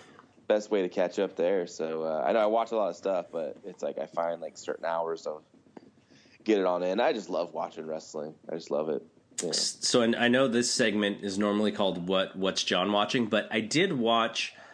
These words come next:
Speaker 2: something which I think is pretty cool for folks. You know, we're, we're getting pretty close to Tokyo Do-, Tokyo Dome time. And New Japan's,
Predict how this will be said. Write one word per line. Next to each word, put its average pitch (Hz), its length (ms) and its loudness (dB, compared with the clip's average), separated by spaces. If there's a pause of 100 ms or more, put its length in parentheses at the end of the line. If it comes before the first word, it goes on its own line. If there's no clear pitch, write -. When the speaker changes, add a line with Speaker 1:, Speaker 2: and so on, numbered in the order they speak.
(400)
Speaker 2:
something 98 920 0 (320)
which 120 160 0
I 117 80 4
think 127 200 0
is 113 100 0
pretty 123 220 -2
cool 110 360 2
for 101 180 -2
folks. 104 520 -2
You 104 80 -2
know, 87 100 -2
we're, 98 260 -4
we're 104 180 -2
getting 110 220 -2 (140)
pretty 131 180 0
close 143 340 0
to - 140 -10
Tokyo 131 340 0
Do-, 95 480 -2
Tokyo 107 580 0
Dome 92 400 -2
time. 92 420 0 (1000)
And 123 540 2
New 156 140 4
Japan's, 117 840 0